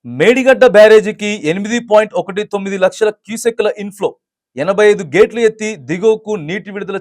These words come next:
చేస్తున్న అధికారులు. సుప్రీం తీర్పుతో బంగ్లాదేశ్లో ఆగిన అల్లర్లు.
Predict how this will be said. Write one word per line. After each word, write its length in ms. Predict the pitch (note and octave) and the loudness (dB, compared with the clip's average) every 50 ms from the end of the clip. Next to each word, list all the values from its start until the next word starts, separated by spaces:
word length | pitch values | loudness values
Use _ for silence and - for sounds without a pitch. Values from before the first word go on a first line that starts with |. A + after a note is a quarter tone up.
| G3 F#3+ | -8 -10
చేస్తున్న 280 | F#3 - - F#3+ F#3+ | -12 -12 -12 -6 -2
అధికారులు. 680 | F#3 F3+ F3+ E3 E3 F#3 F#3 - F#3 F3+ E3 C3+ A#2 - _ _ _ | -2 -2 0 -2 -4 -4 -2 0 0 0 0 -2 -8 -18 _ _ _
సుప్రీం 460 | - - - A3+ A#3 A#3 B3+ C4+ C4 | -12 -8 -6 -6 -6 -4 -6 -6 -6
తీర్పుతో 540 | B3 - A#3+ A#3 A#3 A#3 G#3+ - A#3 A#3 A#3 | -4 -4 -4 -4 -4 -6 2 6 6 8 8
బంగ్లాదేశ్లో 840 | F3 D#3 E3 F#3 G3+ A3+ A3+ G#3+ A3 A3 A3 - G#3+ G#3+ G#3+ G3+ | 6 4 2 2 4 4 4 6 6 4 4 4 2 2 2 4
ఆగిన 340 | - F3+ G3 G3+ G3 G3+ G3 | 4 4 4 4 2 2 0
అల్లర్లు. 560 | G3 F#3+ - F3+ F3+ F#3 G3 F#3 D3 B2+ A2 | 0 0 0 -2 0 2 2 0 0 -4 -14